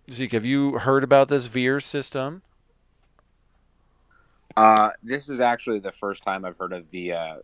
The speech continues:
Speaker 2: veers system. I, I thought you were talking about the, uh,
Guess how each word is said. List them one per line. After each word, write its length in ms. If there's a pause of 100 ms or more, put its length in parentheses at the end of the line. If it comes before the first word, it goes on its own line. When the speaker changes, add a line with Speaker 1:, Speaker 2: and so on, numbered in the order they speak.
(200)
Speaker 2:
veers 640
system. 440
I, 260
I 120
thought 260
you 80
were 60
talking 380
about 300
the, 260
uh, 380